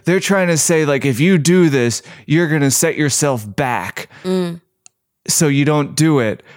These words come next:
Speaker 1: but
Speaker 2: Mm.
Speaker 1: you're actually setting yourself back by listening to them.
Speaker 2: Yeah.
Speaker 1: And that sucks.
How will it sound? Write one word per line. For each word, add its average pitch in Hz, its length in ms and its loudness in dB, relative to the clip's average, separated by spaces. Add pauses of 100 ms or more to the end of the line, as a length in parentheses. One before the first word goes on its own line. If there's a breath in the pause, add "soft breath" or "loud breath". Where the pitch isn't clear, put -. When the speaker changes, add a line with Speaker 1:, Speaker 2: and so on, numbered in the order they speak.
(100)
Speaker 1:
but 165 200 -2
Speaker 2:
Mm. 156 60 -12
Speaker 1:
you're 143 180 0
actually 151 480 0
setting 139 360 0
yourself 131 460 -2
back 131 320 -4
by 120 160 -2
listening 120 560 0
to 117 180 -2
them. 104 440 -2
Speaker 2:
Yeah. 175 380 -2 (580)
Speaker 1:
And 123 160 0
that 127 220 -2
sucks. - 760 -4